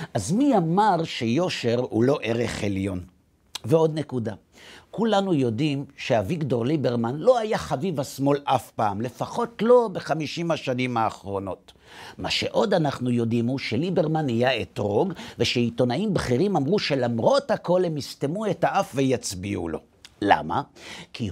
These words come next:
הוא הסיכוי היחיד שלהם להביא את המשיח שיחליף את ראש הממשלה. עכשיו הבנתם את הבעיה שלי?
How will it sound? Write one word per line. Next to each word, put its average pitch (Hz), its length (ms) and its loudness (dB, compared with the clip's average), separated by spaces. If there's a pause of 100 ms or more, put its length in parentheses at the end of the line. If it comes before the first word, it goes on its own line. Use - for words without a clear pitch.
הוא 262 320 4
הסיכוי 214 580 -4
היחיד 190 500 0
שלהם 196 540 0
להביא 143 380 0
את - 140 -6
המשיח 165 560 -2
שיחליף 151 540 -2
את - 140 -8
ראש 117 260 0
הממשלה. 101 600 -4 (480)
עכשיו 160 260 2
הבנתם 123 460 0
את 123 120 -6
הבעיה 120 420 2
שלי? 113 340 -6